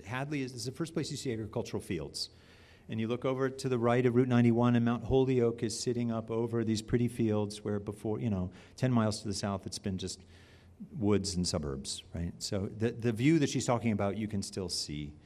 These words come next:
today. She continues, "If the flood stages of the river are hard to imagine, stop when you go down to the highway again and look for a signpost at the roadside a little way to the north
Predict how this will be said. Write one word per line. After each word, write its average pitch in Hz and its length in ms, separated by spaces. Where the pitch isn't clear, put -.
today. 71 560
She - 160
continues, 98 440
"If 127 160
the 156 120
flood 180 360
stages 143 520
of 131 100
the 131 80
river 127 320
are 107 140
hard 156 240
to 147 120
imagine, 113 540
stop 170 560
when 113 100
you 113 100
go 113 140
down 110 200
to 107 80
the 107 80
highway 123 340
again 110 260
and 113 120
look 143 160
for 175 140
a 139 40
signpost 135 680
at 107 80
the 120 80
roadside 113 540
a 110 60
little 127 200
way 117 180
to 107 120
the 104 100
north 107 380